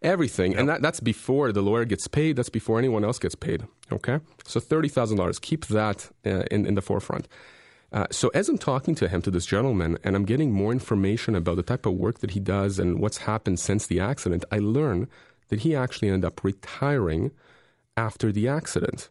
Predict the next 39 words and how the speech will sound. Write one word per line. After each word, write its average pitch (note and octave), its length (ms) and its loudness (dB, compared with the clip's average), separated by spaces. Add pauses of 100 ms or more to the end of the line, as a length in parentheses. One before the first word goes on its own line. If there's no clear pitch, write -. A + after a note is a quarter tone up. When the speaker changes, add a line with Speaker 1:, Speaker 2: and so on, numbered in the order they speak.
(140)
Speaker 1:
Now, G2+ 140 2
this C#3+ 160 -2
gentleman B2+ 340 2
has F#2+ 120 0
been F#2+ 160 2
working G#2+ 280 2
in F2 100 2
his G#2+ 220 0
job F#2+ 320 0
for - 120 -4
about F2 260 -2
thirty-five F#2 600 0
years. - 480 -2
Speaker 2:
Okay. E2 280 -12
Speaker 1:
So - 140 0
I'm D#3+ 60 2
thinking, D3 280 0
"Okay, A#2 200 0
well, F#2+ 120 2
maybe G#2+ 240 2
it G#2+ 60 2
was G2 140 0
time G#2 180 2
to G2+ 100 -2
retire." G#2 420 0
Speaker 2:
Mm-hmm. D3 200 -2 (280)
Speaker 1:
Well, A2+ 100 2
no, A#2 500 2
it - 180 -2
wasn't A2+ 420 2
time F2+ 240 0
to - 100 -4
retire. F2 460 -2
He F2 140 -2
has F#2+ 180 -2
a G2+ 40 -4
fairly A2+ 320 0
young G2 200 2
family. F2+ 540 -2